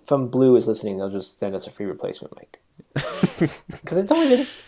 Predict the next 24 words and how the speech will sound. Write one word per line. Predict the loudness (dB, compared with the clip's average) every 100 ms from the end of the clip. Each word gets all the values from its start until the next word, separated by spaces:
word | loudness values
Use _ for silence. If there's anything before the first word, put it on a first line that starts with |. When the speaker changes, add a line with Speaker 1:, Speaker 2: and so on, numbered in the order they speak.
| -8
Speaker 1:
two | -2 -2
and |
a | -2
half | -4
years | -4 -4
that | -6
I've | -8
had | -10
this | -12 -16
thing. | -20 -20 _ _ _
Speaker 2:
I | -16 -12
know, | -8 -6 -6
it's, | -8 -12 -16 -20 -20 -16
it, | -10 -10 -12 _ -20 -20 -20 _
it's | -20 -14
too | -10
expensive | -10 -6 -6 -6 -10
for | -10
it | -12
to |
go | -12 -10
out | -10 -10
that | -14 -16
quickly. | -18 -18 -20